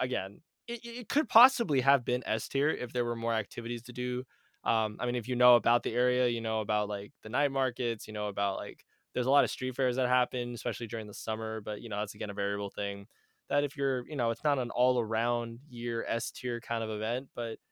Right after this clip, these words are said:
for, I mean, I find myself in the C I D a lot. I had friends that have lived there. I'm sure we all have had people that we've known that have lived in the area at least. Um, you know, Oasis,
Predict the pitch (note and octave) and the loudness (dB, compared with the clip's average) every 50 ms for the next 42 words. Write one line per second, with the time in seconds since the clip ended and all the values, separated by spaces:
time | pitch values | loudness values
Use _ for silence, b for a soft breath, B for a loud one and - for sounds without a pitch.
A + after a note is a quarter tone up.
0 | _ _ _ _ _ - - B2+ - B2 C3 B2 A#2 A#2+ C3+ - C3+ A2+ A2 G#2+ | _ _ _ _ _ -10 -8 -4 -2 -2 -2 0 0 -2 0 0 0 -2 0 -2
1 | A2 G#2 - - G#2+ G#2+ G#2+ A2+ G#2+ G#2+ - - A#2+ A2+ A2+ A#2 B2 B2 B2 B2+ | -4 -4 -4 -4 -6 -6 -6 -8 -10 -10 -8 -6 -4 -4 -4 -4 -6 -6 -6 -4
2 | D3 D3 A#2+ G#2+ A2+ _ _ - - - F2 A2 G#2+ G#2 - G2 G#2+ G#2 G2+ - | -2 -2 -2 -2 -4 _ _ -20 -12 -6 -6 -6 -6 -8 -10 -4 -4 -4 -4 -2
3 | C3+ C#3 D3 C#3 C3+ B2 B2+ B2 B2 B2+ B2+ B2 B2 B2 A#2 A#2 A#2 A#2 A#2 _ | -4 -2 -2 -2 -4 -6 -6 -6 -6 -6 -6 -4 -2 -2 -2 -2 -2 -4 -6 _
4 | _ _ _ _ - - A2 - - A2 G#2 G#2 A2 A#2 B2 B2 A#2 A#2 A#2 A2+ | _ _ _ _ -16 -14 -10 -4 -4 -2 0 0 2 2 2 2 0 2 2 0
5 | A2+ A2 A2 A2 A2+ A2+ - - A#2+ A2 A#2 A2+ G#2 G#2+ G#2+ G#2+ G2+ B2 A#2 G#2+ | 0 0 0 -2 -2 -2 -2 -6 -8 -6 -6 -4 -2 -2 -2 -2 -4 -6 -8 -6
6 | G#2+ A2 G#2+ G#2 G#2 G#2 G#2 G2+ G#2 G2+ G#2+ G#2+ G#2 - - B2+ C3+ C3+ C3+ C3+ | -4 -4 -4 -2 -2 -4 -4 -6 -8 -10 -10 -14 -14 -12 -6 -4 -2 -2 -2 0
7 | B2+ B2+ B2+ B2 B2 A#2 A2+ A#2+ A#2 A#2+ A#2+ A2+ - - _ _ _ _ _ _ | -2 0 0 0 0 0 -2 -2 -4 -4 -4 -6 -8 -14 _ _ _ _ _ _
8 | _ - A2+ G#2+ G#2+ G#2+ G#2 G#2 G2+ A2 A2+ - _ - A#2+ A2 G2+ G2 G2 G2+ | _ -6 -6 -4 -2 -2 -4 -4 -6 -8 -12 -18 _ -12 -8 -4 -4 -4 -4 -6
9 | - - _ _ - G#2+ G#2 G#2+ A2+ A2+ A2+ - - A2+ A2 A2 G#2+ - - | -8 -12 _ _ -6 -4 -2 0 0 0 0 -2 -2 -2 -2 -2 -4 -6 -10